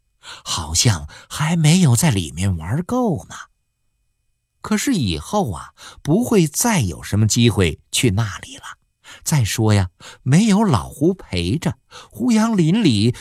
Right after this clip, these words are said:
也不会有那么多乐趣了。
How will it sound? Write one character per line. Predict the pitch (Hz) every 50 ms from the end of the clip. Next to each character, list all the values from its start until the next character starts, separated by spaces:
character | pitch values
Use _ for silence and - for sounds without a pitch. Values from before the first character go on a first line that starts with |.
| - -
也 | 180 156 147
不 | - - 165 214 254
会 | 247 - 240 202 165 147 131 - - -
有 | - 139 131 113 101 95 101 139 202
那 | 247 226
么 | 175 131
多 | 113 - 196 196 214
乐 | 214 247 285 262 214 135 92
趣 | 80 - - - 95 76
了。 | - - - - -